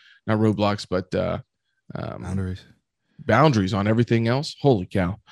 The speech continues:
Speaker 1: it can be super successful. So, uh, Jerome, anytime you have a question you wanna ask me,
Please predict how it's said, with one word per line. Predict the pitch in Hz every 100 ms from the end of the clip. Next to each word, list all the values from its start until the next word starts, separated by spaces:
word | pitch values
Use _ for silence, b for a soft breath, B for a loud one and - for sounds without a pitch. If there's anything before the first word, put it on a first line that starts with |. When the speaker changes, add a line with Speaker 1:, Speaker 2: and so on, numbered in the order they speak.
| B B B
Speaker 1:
it | 113
can | 117 107
be | 101
super | 107 95
successful. | 90 78 - 69 -
So, | 87 139 117 B B 151 -
uh, |
Jerome, | 127 135 151 -
anytime | 143 170 165 160 147 135
you | 123
have | 135 127
a | 113
question | - 120 -
you | 101 107
wanna | 107
ask | 92 113 98 -
me, | 120 107 104